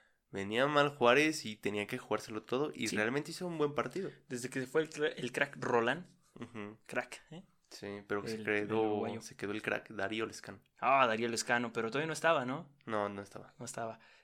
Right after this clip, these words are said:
Speaker 2: Eh, jugó con uno menos por la expulsión de Iván Rodríguez al sesenta y seis. El León se quedó con un hombre
Speaker 1: Ujú.
Speaker 2: menos.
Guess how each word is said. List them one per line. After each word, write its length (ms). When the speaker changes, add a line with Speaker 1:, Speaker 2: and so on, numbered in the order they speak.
Speaker 2:
Eh, 480
jugó 520
con 180
uno 220
menos 400
por 140
la 60
expulsión 380
de 100
Iván 220
Rodríguez 540
al 100
sesenta 380
y 40
seis. 280
El 120
León 160
se 120
quedó 180
con 120
un 100
hombre 160
Speaker 1:
Ujú. 40
Speaker 2:
menos. 280